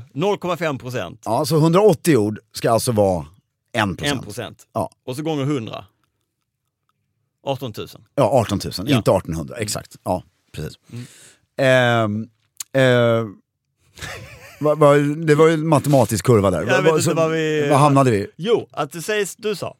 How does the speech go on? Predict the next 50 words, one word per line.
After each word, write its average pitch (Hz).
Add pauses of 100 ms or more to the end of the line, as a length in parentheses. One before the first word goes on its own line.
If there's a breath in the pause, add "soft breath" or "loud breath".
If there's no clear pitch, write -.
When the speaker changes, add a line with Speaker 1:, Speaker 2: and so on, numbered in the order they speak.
(220)
Speaker 1:
det 139
sägs 175
att 139
en 139
vanlig 135
människa 113
använder 104
nittio 110
svordomar 92
om 98
dagen. -
Speaker 2:
Mm. 131 (220)
Speaker 1:
Mm. 135 (140)
Speaker 2:
Vad 123
vill 120
jag 107
komma 101
med 107
det 113
då? 92
Speaker 1:
Det -
vet 185
inte 277
jag. -
Speaker 2:
Nej. 92 (280)
Ska -
Speaker 1:
Du 139
Speaker 2:
vi 220
ta -
Speaker 1:
var, 139
Speaker 2:
reda 135
på 165
det? 135
Speaker 1:
du 185
ville 175
bara 202
berätta 208 (200)
<laughs> 220
den 240
statistiken. -
Speaker 2:
Nej, 233
nej, 180
utan 165
jag 170
hade 175
ju 208
en 208
poäng 165
där. 98
Men, 143